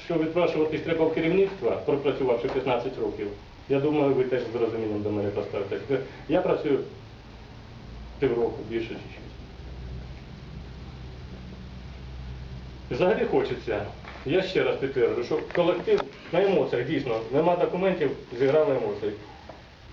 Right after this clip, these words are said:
Я ш-, дійсно шкодую, що колектив втягнутий. Коли я почув дійсно, що там збираються підписи, але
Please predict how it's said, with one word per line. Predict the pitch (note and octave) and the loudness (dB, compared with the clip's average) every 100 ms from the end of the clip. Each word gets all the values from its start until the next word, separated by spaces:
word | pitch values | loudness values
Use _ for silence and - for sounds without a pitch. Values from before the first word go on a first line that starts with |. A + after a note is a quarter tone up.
| - | -12
Я | C3 D3+ A3 G#3+ - - - - - - - - | 0 4 4 2 -6 -16 -20 -20 -20 -20 -20 -14
ш-, | - - - C#3 C3+ | -12 -10 -4 -2 0
дійсно | D3+ D3+ C3+ | 0 2 2
шкодую, | - D3 C3 B2+ | 2 2 4 4
що | - E3 E3+ | 4 2 2
колектив | E3 F3+ F#3+ - B2 - | 4 4 4 2 -2 0
втягнутий. | A2+ F#2+ - - - - - - - - - - - - - | -2 -2 -6 -10 -12 -16 -20 -20 -20 -20 -20 -20 -20 -20 -2
Коли | - F#3 | 4 6
я | G3 | 6
почув | G3 F#3+ G3+ F3 | 6 4 4 4
дійсно, | F3 F3 | 2 2
що | D#3+ | 2
там | F3 F#3 D#3+ - - - - - | 4 4 4 -2 -14 -20 -20 -10
збираються | C3 F3 F#3 F3 F#3 | 0 4 6 6 2
підписи, | G3+ G3+ F#3 F3 F3+ | 2 2 2 4 4
але | F3+ F3 C#3 B2 | 6 6 4 2